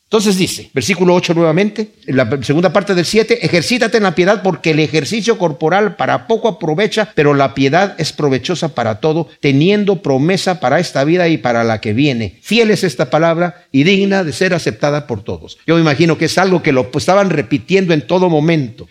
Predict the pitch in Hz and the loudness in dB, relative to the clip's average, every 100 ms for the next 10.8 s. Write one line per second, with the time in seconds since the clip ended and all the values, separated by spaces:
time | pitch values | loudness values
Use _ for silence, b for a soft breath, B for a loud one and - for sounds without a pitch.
0 | B 160 156 - 185 165 160 131 120 117 | B 0 0 0 0 0 0 -2 -4 -8
1 | 117 92 _ _ 143 123 139 - - 160 | -10 -14 _ _ -6 -2 -2 -2 -4 -2
2 | - - 135 123 117 123 - - 135 - | -2 -4 -2 0 -2 -4 -4 -2 -2 -2
3 | 117 143 135 113 101 95 92 107 107 107 | -2 -2 -2 -4 -6 -8 -8 -12 -16 -16
4 | - - 113 139 139 131 123 - 180 165 | -18 -14 -2 0 2 0 -2 0 0 0
5 | 151 139 123 113 113 113 - 185 160 170 | -2 -2 0 0 -2 -2 -2 -2 -2 -4
6 | B B 143 139 135 139 123 117 110 104 | B B -2 -2 0 0 2 0 0 0
7 | 160 139 147 147 - 143 - 151 151 147 | 0 2 -2 -4 -6 -2 0 2 2 0
8 | - - 117 110 123 120 151 160 170 170 | -4 -4 -2 0 -2 0 2 2 2 2
9 | 147 147 - 139 156 - 175 147 b b | 0 0 -2 -2 -2 0 -6 -6 b b
10 | 135 110 135 120 143 92 - | -4 -2 0 0 0 -2 -8